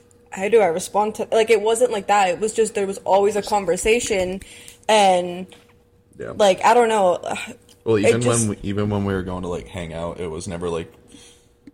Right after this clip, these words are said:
Speaker 2: we didn't really have to, well, you also didn't work. I worked
Speaker 1: But there wasn't
Speaker 2: an
Speaker 1: an
Speaker 2: hour and a half
Speaker 1: awkward s-,
Speaker 2: away,
Speaker 1: like, there wasn't
Speaker 2: but
Speaker 1: even, like, the awkward silence, too. Like, I mean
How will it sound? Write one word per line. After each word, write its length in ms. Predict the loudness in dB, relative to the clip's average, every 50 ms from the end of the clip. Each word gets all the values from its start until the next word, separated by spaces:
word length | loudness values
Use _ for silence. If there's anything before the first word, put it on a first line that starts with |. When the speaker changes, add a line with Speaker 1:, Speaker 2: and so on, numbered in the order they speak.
| _ -16
Speaker 2:
we 140 | -14 -8 -6
didn't 220 | -4 -4 -2 0
really 220 | 0 2 2 2
have 180 | 2 2 0 -2
to, 60 | -6 -2
well, 160 | 2 2 4 4
you 220 | 2 2 4 4
also 220 | 4 4 2 0
didn't 280 | -4 -4 -6 -8 -8 -8
work. 400 | -6 -4 -4 -4 -6 -8 -12 -18 -20 -20 _ _ _ _
I 180 | 0 2 4 4
worked 320 | 4 4 4 2 2 2
Speaker 1:
But 60 | 2 2
there 80 | 2 2
wasn't 340 | 2 2 2 2 0 0
Speaker 2:
an 60 | 0 0
Speaker 1:
an 80 | 2
Speaker 2:
hour 60 | 2
and 80 | 2 2
a 40 | 2
half 60 | 2
Speaker 1:
awkward 140 | 2 2 2 2
s-, 160 | 2 0 0
Speaker 2:
away, 80 | 0 2
Speaker 1:
like, 180 | 2 2 2
there 140 | 2 0 2
wasn't 280 | 2 0 0 0 0 -2
Speaker 2:
but 40 | -2
Speaker 1:
even, 160 | -2 -2 -4
like, 140 | -4 -4 -4
the 80 | -2 -2
awkward 300 | -2 -2 -4 -8 -10 -4
silence, 520 | -2 0 0 0 0 -2 -4 -6 -8 -10
too. 240 | -4 -2 -2 -2 0
Like, 260 | -2 -4 -4 -6 -8 -14 -8 -4
I 100 | -2 -2
mean 360 | -2 -2 -4 -6 -8 -10 -14